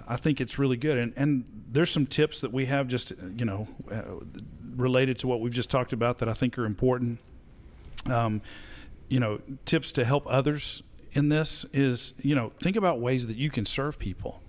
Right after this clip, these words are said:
There could be people in your community, in your neighborhood, uh, close to you that you could just even, you know, take something to their house if they need it, check on 'em, uh, share your supplies with them.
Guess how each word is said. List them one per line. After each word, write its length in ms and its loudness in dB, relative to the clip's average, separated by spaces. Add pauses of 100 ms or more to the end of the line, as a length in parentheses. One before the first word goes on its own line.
(760)
There 160 4
could 240 2
be 120 2
people 340 -4
in 100 4
your 140 2
community, 520 4
in 80 4
your 140 4
neighborhood, 560 2
uh, 80 -2 (220)
close 280 2
to 100 -2
you 240 2
that 220 0
you 180 0
could 160 -2
just 360 -2 (420)
even, 580 2 (460)
you 140 -2
know, 240 -4 (640)
take 200 0
something 340 2
to 100 0
their 140 0
house 360 0
if 80 -4
they 100 0
need 240 4
it, 220 -2
check 280 -2
on 180 4
'em, 180 2 (440)
uh, 140 -4
share 580 2
your 240 2
supplies 520 -2
with 140 0
them. 200 0